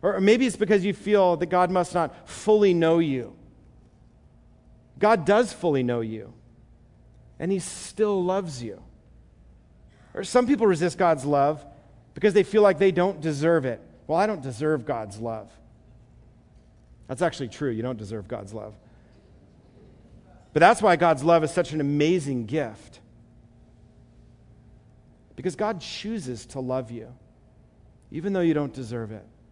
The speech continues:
And He gives Himself, all of Himself, in love for you. Undeserving recipient.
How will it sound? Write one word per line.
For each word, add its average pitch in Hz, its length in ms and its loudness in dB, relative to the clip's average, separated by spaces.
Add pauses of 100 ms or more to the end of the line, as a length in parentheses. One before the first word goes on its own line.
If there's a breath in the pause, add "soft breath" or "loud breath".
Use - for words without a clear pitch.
(880)
And 185 140 0
He 202 80 0
gives 202 300 0
Himself, 180 760 -2 (360 loud breath)
all 233 360 2
of 185 120 2
Himself, 143 760 -6 (300 soft breath)
in 202 300 2
love 139 240 0
for 143 220 -8
you. 127 340 -6 (1040)
Undeserving 180 680 0
recipient. 139 580 -8